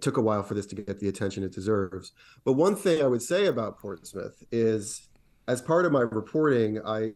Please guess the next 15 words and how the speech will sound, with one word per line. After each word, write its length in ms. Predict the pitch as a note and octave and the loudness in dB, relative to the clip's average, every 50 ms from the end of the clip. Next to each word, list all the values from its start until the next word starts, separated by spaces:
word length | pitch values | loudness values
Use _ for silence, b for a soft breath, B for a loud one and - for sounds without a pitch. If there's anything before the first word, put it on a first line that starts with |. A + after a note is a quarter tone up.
| - - - | -10 -10 -8
as 180 | G#2 G2 G#2 | -8 -4 -4
I 60 | G#2+ | -4
said, 380 | G2+ - - C#3+ C3+ B2+ A2+ G2+ | -4 -4 -2 -2 0 0 0 -2
drove 280 | G#2+ A2 A2 A2 - _ | -2 -4 -4 -4 -6 _
to 180 | - A2 G#2 G2+ | -6 -6 -4 -4
Ohio 440 | G2 A2 G#2 G2+ G#2 G#2+ A2 G#2 | -4 -4 -4 -2 -2 -2 -2 -2
and 80 | G2+ G2 | -4 -6
spoke 320 | - - A2 G2+ G2 - _ | -6 -6 -8 -8 -8 -10 _
to 80 | - - | -16 -10
Paul 360 | - G#2+ G2+ G2+ G2+ G2+ G2+ | -6 -4 -2 -2 -2 -2 -4
Volkman, 520 | G2+ G2 F#2+ - - A2+ A2 A2 A2 A2 b b b b b b b _ | -6 -6 -6 -4 -2 0 0 0 0 -2 b b b b b b b _
who 460 | - A2 A2 G#2+ G#2 G#2+ - - - _ | -2 0 0 2 0 -2 -4 -6 -10 _
then 600 | - G#2+ G#2 G2+ F#2+ A#2+ A#2 A#2 B2 B2 B2+ C3 - G#2+ | -12 -12 -10 -2 0 0 2 2 2 2 0 -2 -4 -6
and 300 | A2 A#2 A#2+ A#2+ A#2 A2+ | -4 -4 -4 -2 -2 -2
now, 580 | G#2+ G#2 G2 F#2 F#2 E2+ F#2+ G2+ A#2 C3+ - | -2 -2 -2 -4 -6 -8 -10 -10 -10 -12 -12